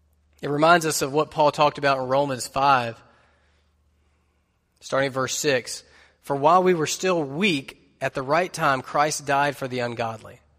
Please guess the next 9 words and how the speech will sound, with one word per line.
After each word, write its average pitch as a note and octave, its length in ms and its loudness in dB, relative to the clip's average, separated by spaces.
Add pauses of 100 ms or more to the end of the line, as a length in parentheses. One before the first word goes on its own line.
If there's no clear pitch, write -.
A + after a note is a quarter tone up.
(800)
For D#3+ 120 -4
one G3+ 240 4
will F3 100 0
scarcely G3 680 -2
die C3 260 2
for C3 160 -4
a A#2+ 60 -2
righteous C3 400 -2
person, - 480 -18